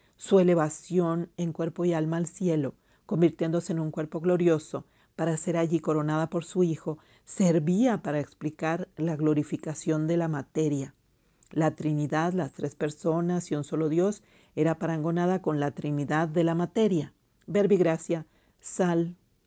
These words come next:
azufre y mercurio en un solo cuerpo. La analogía entre alquimia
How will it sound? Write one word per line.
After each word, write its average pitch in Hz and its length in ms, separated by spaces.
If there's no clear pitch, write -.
azufre 160 640
y 170 100
mercurio 160 680
en 165 140
un 156 100
solo 147 300
cuerpo. - 460
La 196 280
analogía 190 880
entre 175 380
alquimia 165 760